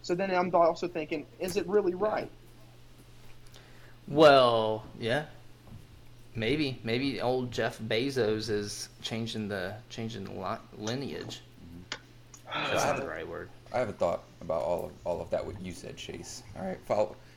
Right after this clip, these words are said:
Speaker 3: y-, y'all follow the thinking real quick. Think about,
Speaker 2: Okay.
Speaker 3: like, anything, like, antique or people who do with, like, woodworking and stuff, how they always, you always do, like, a maintenance to keep the upload. You know, always rubbing, like, a, a seed oil or something like that.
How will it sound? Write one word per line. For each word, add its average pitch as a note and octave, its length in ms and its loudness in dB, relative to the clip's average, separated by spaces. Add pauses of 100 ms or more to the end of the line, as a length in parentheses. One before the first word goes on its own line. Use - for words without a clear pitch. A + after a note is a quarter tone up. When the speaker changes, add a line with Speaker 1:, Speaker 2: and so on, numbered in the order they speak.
Speaker 3:
y-, A#2 80 -2
y'all A#2+ 180 2
follow G#2 380 0
the F2 100 -8
thinking E2+ 400 -4
real E2+ 140 -8
quick. - 420 -14 (400)
Think - 140 0
about, C#3+ 160 6
Speaker 2:
Okay. G#2 100 4
Speaker 3:
like, G2+ 300 4 (560)
anything, G#2 520 0
like, E2+ 380 -2 (880)
antique F2 720 -6
or E2+ 60 -4
people F2 280 -10
who F2 100 -6
do E2+ 140 -8
with, E2 220 -10
like, - 160 -12 (280)
woodworking F2 760 -4
and F2 100 -8
stuff, E2+ 280 -6
how F2+ 80 -6
they F2 140 0
always, G2 360 -2 (320)
you G#2 80 -4
always G#2+ 160 -2
do, A2+ 120 -4
like, G2 160 -2
a F2+ 60 -4
maintenance F2 500 -6
to - 100 -18
keep E2 260 -10
the - 60 -10
upload. - 500 -6 (360)
You C#2 120 -12
know, D2+ 80 -6
always D#2+ 220 -6
rubbing, E2+ 300 -6
like, E2 160 -8
a, C2+ 260 -6
a - 60 -10
seed F2 420 -6
oil - 380 -10
or - 100 -14
something - 340 -16
like - 180 -16
that. D#2 220 -6